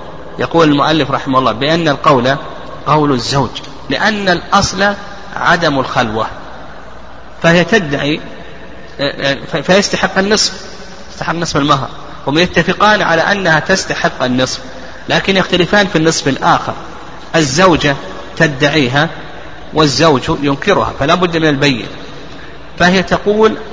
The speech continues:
"أنت خلوت"، وهو يقول: "لا، أنا لم أخلو بها". فالقول قول من؟ القول قول الزوج. نعم، القول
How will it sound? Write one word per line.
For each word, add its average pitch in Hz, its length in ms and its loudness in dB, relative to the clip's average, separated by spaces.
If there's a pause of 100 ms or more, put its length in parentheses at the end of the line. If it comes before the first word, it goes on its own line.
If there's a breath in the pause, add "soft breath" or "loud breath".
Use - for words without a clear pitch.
"أنت 190 260 0
خلوت"، 160 380 2 (200)
وهو 165 220 2
يقول: 165 320 0
"لا، 185 280 -2
أنا 135 120 0
لم 151 200 0
أخلو 127 280 0
بها". 110 220 -6 (1080)
فالقول 143 500 4
قول 143 300 4
من؟ 151 240 4 (1000)
القول 135 560 4
قول 139 340 2
الزوج. 113 500 -4 (420)
نعم، 104 220 -8
القول 147 480 2